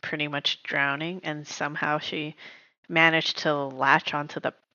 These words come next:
what is supposed to be the palace, which has enough, I guess, gravity to it that she can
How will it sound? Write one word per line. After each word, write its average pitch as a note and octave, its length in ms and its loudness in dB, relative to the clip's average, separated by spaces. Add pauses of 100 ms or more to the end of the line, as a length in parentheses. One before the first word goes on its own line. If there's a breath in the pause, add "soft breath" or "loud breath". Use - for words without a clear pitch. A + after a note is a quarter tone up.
what F3 220 8
is D3+ 100 2
supposed - 500 -4
to F#3 60 -4
be F#3+ 100 0
the F#3+ 120 0
palace, G3 520 2
which - 160 -6
has D3+ 380 0 (140)
enough, D3 580 0
I C#3+ 80 0
guess, - 420 -2 (360)
gravity C#3+ 580 4
to D3+ 300 0
it C3 220 2
that C3+ 240 4 (200)
she - 220 0
can C#3 320 -12